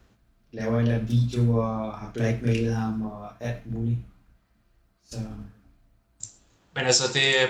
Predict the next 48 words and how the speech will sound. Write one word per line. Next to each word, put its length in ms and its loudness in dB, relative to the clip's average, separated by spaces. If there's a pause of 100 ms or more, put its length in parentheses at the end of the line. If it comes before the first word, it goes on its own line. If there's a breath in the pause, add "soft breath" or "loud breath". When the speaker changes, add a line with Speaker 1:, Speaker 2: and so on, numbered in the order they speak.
Speaker 2:
Paul, 360 4
han, 120 -4
som 180 -2
der 80 -4
ikke 140 -4
er 40 -2
med 160 0
i 40 2
aften, 280 -2
desværre. 360 -2
Han, 200 -6
øh, 220 -4
han, 200 -8
han 160 -12
måtte, 280 -8
han, 240 -2
øh, 180 2 (640 loud breath)
han 100 0
kunne 100 0
desværre 180 2
ikke 120 0
nå 140 -2
med. 180 2
Han 140 4
har 160 6
også 160 4
været 140 6
inde 120 0
på 120 0
det, 160 0 (260)
øh, 420 -2 (260)
med 120 2
at, 400 2
øh, 140 -2 (880 soft breath)
at 160 -2
hans 260 2
krop 260 4
har 80 -2
ikke 180 -4
været 160 0
helt 200 2
klar 260 4
til 340 -4
det, 100 -4
man 100 -4
kalder 200 -4
spidsbelastning 800 -2
endnu. 220 -4